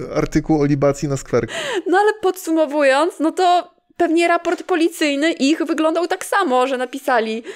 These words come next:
Speaker 2: „Dostaliśmy zgłoszenie, że jest, y, nietrzeźwy mężczyzna obnażający się na skwerku,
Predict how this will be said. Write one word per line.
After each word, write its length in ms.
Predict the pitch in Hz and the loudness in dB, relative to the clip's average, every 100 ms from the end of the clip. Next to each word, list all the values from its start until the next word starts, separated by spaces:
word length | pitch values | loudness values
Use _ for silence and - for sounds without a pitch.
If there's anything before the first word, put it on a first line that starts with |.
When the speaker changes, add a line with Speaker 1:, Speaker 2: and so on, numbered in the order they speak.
| - - - | -18 -20 -6
Speaker 2:
„Dostaliśmy 520 | - 208 285 359 285 247 | -4 0 0 0 -2 -4
zgłoszenie, 760 | 254 302 - 240 247 262 262 | -2 0 0 0 0 -2 -2
że 260 | 220 277 277 | 0 0 2
jest, 480 | 233 262 - - | 2 0 -4 -6
y, 460 | 220 208 220 220 214 - - - | -2 0 0 -2 -4 -12 -16 -4
nietrzeźwy 480 | 233 233 294 277 277 | -4 -2 -2 -2 -4
mężczyzna 840 | 247 240 - - 254 247 269 254 | -2 -4 -4 -2 -2 0 -2 0
obnażający 840 | 220 226 247 240 240 247 247 247 254 | -2 -2 -2 0 0 0 -2 -4 -4
się 400 | - 208 233 285 - - | -2 0 0 0 -4 -4
na 140 | 240 | -2
skwerku, 680 | - - 214 190 - 226 | -4 -2 0 0 0 4